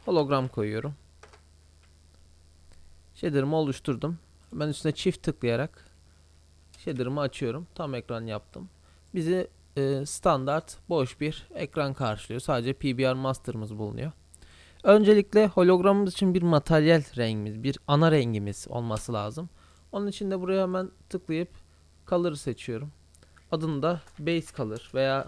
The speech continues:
materyal color da diyebilirsiniz. Koyuyorum. E, mod kısmından default yerine H D R kullanıyorum ki, e, bazı, e, renk aralıklarına ulaşabileyim. Yani H D R'ın farkı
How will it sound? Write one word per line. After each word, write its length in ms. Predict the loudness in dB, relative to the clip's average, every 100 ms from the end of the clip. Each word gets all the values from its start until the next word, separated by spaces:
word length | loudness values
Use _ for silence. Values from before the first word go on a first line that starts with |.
| -6
materyal 480 | -6 -2 -2 -2 -4 -8 _
color 280 | -10 -8 -6
da 160 | -8 -8 -14 _ _ _
diyebilirsiniz. 840 | -6 -6 -4 -6 -8 -12 -12 -14 -20 -20 -20 _ _ _ _ -2
Koyuyorum. 440 | 0 2 0 -6 -12 _ _ -20 -20 _
E, 200 | -6 -2
mod 300 | 0 4 2 0 -18 -18
kısmından 600 | -4 -2 0 0 2 2 -2 _ _ _ _ _ -12
default 480 | -12 0 0 2
yerine 300 | 0 0 -2 -2
H 280 | -2 -2 0
D 180 | 0
R 20 | 0
kullanıyorum 540 | -2 -2 -2 -4 -6
ki, 320 | -6 -4 -4 -8 _ _ _ -10
e, 500 | -4 -2 -2 -4 -6 -12 _ _ _ _ -8
bazı, 560 | 0 2 2 0 -4 -6 _ _ _ _
e, 40 | -2
renk 480 | 0 2 2 0 -4 -14 -16 -2
aralıklarına 800 | 2 2 2 0 0 0 -4 -2
ulaşabileyim. 640 | -4 -2 -4 -4 -6 -6
Yani 380 | -8 -8 -4 -2
H 260 | -2 -2 -4
D 180 | -4
R'ın 100 | -4
farkı 460 | -2 -2 -2 -4 -6